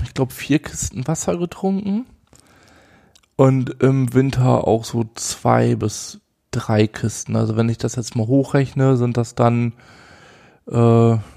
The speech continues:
ja, drei Euro im Durchschnitt pro Woche. So, wenn ich jetzt mal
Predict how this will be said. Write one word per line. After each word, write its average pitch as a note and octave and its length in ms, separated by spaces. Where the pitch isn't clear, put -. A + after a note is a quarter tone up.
ja, A2 460
drei A#2+ 320
Euro A2+ 440
im A2 140
Durchschnitt A2+ 480
pro - 240
Woche. G2 380
So, G2+ 180
wenn F#2+ 140
ich F#2 100
jetzt - 180
mal F#2 260